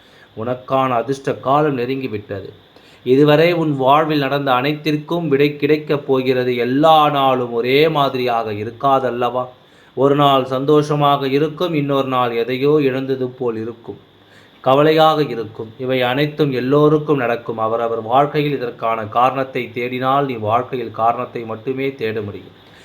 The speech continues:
எதையும் பெரிதாக நினைத்தால் அது பெரிதாகவே தோன்றும். அதை புறக்கணித்து வந்துவிட்டால் அது ஒன்றும் இல்லாமல் போய்விடும். நீ எதை எப்படி பார்க்கிறாய் என்பதில்தான் உன் வாழ்க்கை உள்ளது.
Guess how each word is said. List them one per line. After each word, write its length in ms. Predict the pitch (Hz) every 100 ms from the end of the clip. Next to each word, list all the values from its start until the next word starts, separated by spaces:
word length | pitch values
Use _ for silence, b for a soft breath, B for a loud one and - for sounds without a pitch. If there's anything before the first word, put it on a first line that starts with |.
| B B
எதையும் 460 | 123 131 156 156 147
பெரிதாக 460 | 139 127 131 127 120
நினைத்தால் 500 | 117 127 - 139 131
அது 100 | 117
பெரிதாகவே 640 | 110 113 120 120 120 127 123
தோன்றும். 400 | 117 113 113 110
அதை 160 | 110 107
புறக்கணித்து 680 | 120 131 131 139 135 143
வந்துவிட்டால் 680 | 131 123 135 127 127 139 139
அது 100 | 123
ஒன்றும் 340 | 113 113 127 120
இல்லாமல் 520 | 110 120 123 127 123
போய்விடும். 440 | 120 123 107 107 - B B B -
நீ 100 | 147
எதை 240 | 143 156 175
எப்படி 340 | 151 147 165 151
பார்க்கிறாய் 580 | 147 156 165 165 151 143
என்பதில்தான் 600 | 135 135 135 131 139 151
உன் 140 | 139 117
வாழ்க்கை 400 | 120 131 131 123
உள்ளது. 420 | 107 113 113 -